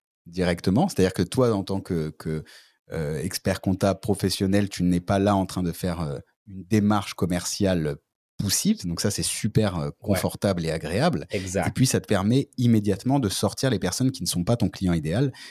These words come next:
Speaker 1: et qui
Speaker 2: Exact.
Speaker 1: viendraient négocier, euh, et autres.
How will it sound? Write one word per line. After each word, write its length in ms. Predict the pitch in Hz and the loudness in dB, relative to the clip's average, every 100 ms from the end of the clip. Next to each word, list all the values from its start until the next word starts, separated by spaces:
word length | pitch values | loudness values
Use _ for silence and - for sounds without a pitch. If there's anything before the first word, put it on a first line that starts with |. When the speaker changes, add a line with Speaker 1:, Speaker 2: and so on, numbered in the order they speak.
| - | -2
Speaker 1:
et 140 | 107 | -2
qui 100 | 95 87 | 0 2
Speaker 2:
Exact. 120 | 87 | 2
Speaker 1:
viendraient 260 | 87 104 | 4 4
négocier, 960 | 107 95 92 98 87 - 92 107 127 117 | 4 4 6 4 4 0 2 4 6 4
euh, 320 | 92 82 78 - - _ | 4 2 -2 -6 -20 _
et 100 | 95 | -2
autres. 260 | 90 - | -2 -2